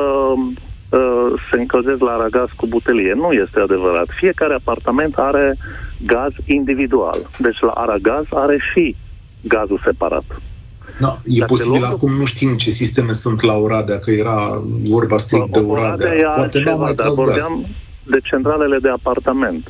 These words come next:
Speaker 1: centralele de bloc. Centralele de bloc, din punct de vedere al noxelor și mai ales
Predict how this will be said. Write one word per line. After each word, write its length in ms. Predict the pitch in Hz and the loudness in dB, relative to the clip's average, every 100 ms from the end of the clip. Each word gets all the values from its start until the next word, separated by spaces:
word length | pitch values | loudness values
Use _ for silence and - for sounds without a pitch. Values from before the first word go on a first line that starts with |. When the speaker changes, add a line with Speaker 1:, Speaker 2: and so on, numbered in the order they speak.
| - | -2
Speaker 1:
centralele 580 | 147 120 139 135 123 123 | 0 2 2 2 2 2
de 60 | 120 | 2
bloc. 200 | 117 120 - - - - - - - | 2 0 -2 -18 -18 -20 -20 -20 -2
Centralele 480 | 127 120 170 175 151 | 0 2 2 2 2
de 120 | 135 | 2
bloc, 200 | 131 143 - - - - | 2 0 -4 -16 -16 -2
din 180 | 123 120 | 0 0
punct 200 | 160 180 | -2 2
de 60 | |
vedere 300 | 165 143 147 | 2 2 2
al 160 | 139 123 | 2 2
noxelor 800 | 135 147 135 - 92 87 80 - - - - - - - - - - | 2 0 -2 0 0 2 -2 -6 -16 -18 -20 -20 -20 -20 -20 -8 -2
și 180 | - 120 | 2 2
mai 240 | 131 151 151 | 0 0 2
ales 200 | 127 | 2